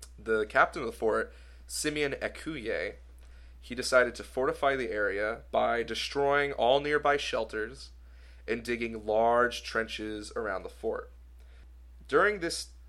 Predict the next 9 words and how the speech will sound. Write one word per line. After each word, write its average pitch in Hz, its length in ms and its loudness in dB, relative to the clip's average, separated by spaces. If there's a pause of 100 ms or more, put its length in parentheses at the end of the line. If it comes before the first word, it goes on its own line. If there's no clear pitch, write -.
(200)
time 135 340 6
of 117 60 -4
fortification, 110 960 -2 (200)
somebody 135 800 2
contracted 113 680 2
smallpox 107 720 -2
in - 120 -10
the - 60 -10
fort. - 420 -8